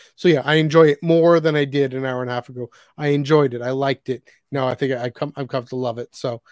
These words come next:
uh, definitely a great novel. Um, sorry, <clears throat> gather my thoughts. <coughs> I've spoken a lot <coughs> tonight. Uh,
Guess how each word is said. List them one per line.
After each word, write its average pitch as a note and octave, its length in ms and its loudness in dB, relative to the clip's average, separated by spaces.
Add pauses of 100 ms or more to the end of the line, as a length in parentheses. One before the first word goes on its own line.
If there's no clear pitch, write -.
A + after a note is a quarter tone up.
(260)
uh, C3+ 220 -2
definitely D#3 520 -2
a D3 100 -4
great D3 420 0
novel. C#3 500 -2 (320)
Um, D3 380 0 (1400)
sorry, - 160 -12 (100)
<clears throat> - 220 0
gather C#3 240 0
my C3+ 100 -4
thoughts. C3 280 -4 (880)
<coughs> - 360 -2
I've D#3+ 140 -4
spoken G3 260 2
a D#3+ 40 2
lot D3 220 2 (240)
<coughs> - 220 6
tonight. D#3 320 0
Uh, D#3 540 4